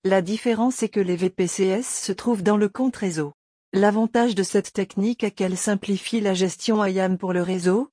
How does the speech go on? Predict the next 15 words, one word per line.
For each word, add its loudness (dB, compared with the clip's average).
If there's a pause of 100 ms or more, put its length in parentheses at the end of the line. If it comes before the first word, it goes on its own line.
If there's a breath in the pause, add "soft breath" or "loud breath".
(140)
on 0
s'assure -2
ainsi 0
que -4
les -2
projets 0
ne 2
pourront -2
pas 0
modifier 0
les 0
fondations -2
mises 2
en 0
place. -6